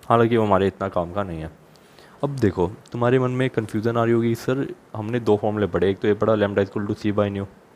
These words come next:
C is equal to lambda nu पढ़ा था ना, जिधर से आ गया था lambda is equal to C nu, और हमने पढ़ा lambda is equal to H by M V, अब कौन सा फॉर्मूला कब लगाएं?"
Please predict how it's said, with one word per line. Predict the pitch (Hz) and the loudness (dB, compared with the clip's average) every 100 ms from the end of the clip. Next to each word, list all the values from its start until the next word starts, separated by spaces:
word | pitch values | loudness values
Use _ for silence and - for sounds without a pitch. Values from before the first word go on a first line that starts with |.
| - - - - | -20 -20 -20 -2
C | 110 | -2
is | 110 | 2
equal | 113 113 | 0 2
to | 110 | 2
lambda | 107 110 113 | 2 -2 -4
nu | |
पढ़ा | 110 107 | 0 0
था | 107 | 0
ना, | 120 | -4
जिधर | 127 104 104 | -6 -2 -2
से | - | 0
आ | 101 | -2
गया | 98 | 0
था | 92 | -2
lambda | 98 98 95 95 | -4 -4 -4 -4
is | |
equal | 98 98 | -2 -2
to | 104 - | -4 -6
C | 85 | -6
nu, | 87 - - - - - | -6 -10 -20 -20 -20 -8
और | 143 | -4
हमने | 143 139 | 0 0
पढ़ा | 135 139 | 0 0
lambda | 131 117 113 | 0 0 0
is | 113 | 0
equal | 120 117 | -2 -4
to | 143 98 | 0 -2
H | |
by | 90 87 87 | 0 0 0
M | 87 | -4
V, | 107 - | -6 -6
अब | 135 - | -8 -4
कौन | 110 95 | -2 0
सा | 123 | -2
फॉर्मूला | 123 123 131 | -2 2 2
कब | - 92 | 2 2
लगाएं?" | 87 87 | 2 0